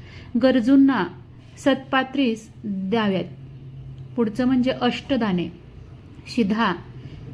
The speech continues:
जलाने भरलेला कुंभ, गाय, वस्त्र, भूमी, शय्या, छत्र, आसन गरजूंना दान द्यावे. उपदानं कोणती कोणती आहेत? तर अन्न,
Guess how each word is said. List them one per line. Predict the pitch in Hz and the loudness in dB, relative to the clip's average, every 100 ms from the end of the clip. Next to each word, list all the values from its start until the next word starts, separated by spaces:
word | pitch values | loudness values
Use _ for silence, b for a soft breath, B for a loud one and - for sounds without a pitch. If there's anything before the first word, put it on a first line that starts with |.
| - | 2
जलाने | 180 226 233 240 262 | 6 6 6 4 2
भरलेला | 233 240 208 226 226 | 2 2 2 2 2
कुंभ, | 233 - 254 262 240 262 185 - - - - 220 202 | 0 2 4 6 6 4 2 0 -8 -8 -8 -4 2
गाय, | 226 233 190 175 - - B B - | 4 4 2 -2 -8 -18 B B -2
वस्त्र, | 233 240 - 269 208 - - | 0 0 -2 0 0 -2 -8
भूमी, | 214 208 233 233 240 220 175 - - | -6 0 2 4 4 2 0 -6 -8
शय्या, | - 247 226 226 240 202 - B B B | -2 0 2 2 0 -4 -10 B B B
छत्र, | - 277 - 277 214 - - | 0 0 4 4 4 -2 -4
आसन | 214 208 - 247 208 180 - 214 | -2 -4 -2 0 0 -2 -4 -2
गरजूंना | 220 208 196 214 233 208 | 2 2 2 0 0 -2
दान | 208 190 175 175 | -2 0 2 2
द्यावे. | 175 165 170 - - - - B B B | 2 0 -4 -8 -16 -20 -20 B B B
उपदानं | 269 269 302 294 277 269 233 | -4 2 2 4 4 2 2
कोणती | 226 233 220 220 | -2 0 0 0
कोणती | 233 233 214 | 0 0 0
आहेत? | 220 175 185 175 - - - - - | -2 -2 -4 -4 -10 -20 -20 -14 -6
तर | 240 - | -6 -2
अन्न, | 226 226 233 | 0 4 4